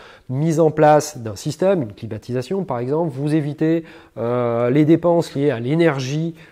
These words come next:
euh, pour faire fonctionner ce système, et vous évitez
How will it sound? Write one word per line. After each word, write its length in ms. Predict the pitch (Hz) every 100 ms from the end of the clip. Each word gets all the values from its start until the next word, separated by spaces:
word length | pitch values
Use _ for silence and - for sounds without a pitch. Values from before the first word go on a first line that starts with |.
| _ -
euh, 960 | 113 117 113 113 110 110 107 107 107 101
pour 140 | - -
faire 140 | 139
fonctionner 400 | 139 - 131 120
ce 80 | -
système, 320 | 156 202 214 170
et 120 | 165
vous 260 | 151 165
évitez 560 | 156 143 139 156 208